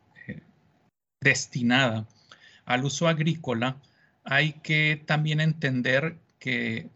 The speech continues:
desafortunadamente en nuestro país las prácticas agrícolas muchas veces no son las más adecuadas, ¿no? Inclusive.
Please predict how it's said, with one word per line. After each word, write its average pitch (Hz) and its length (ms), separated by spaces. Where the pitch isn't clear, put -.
desafortunadamente 156 1200
en 170 60
nuestro 147 400
país 127 460
las 123 220
prácticas 135 640
agrícolas 123 800
muchas 131 360
veces 135 360
no 127 100
son 127 220
las 127 100
más 120 240
adecuadas, 113 680
¿no? 117 100
Inclusive. 123 680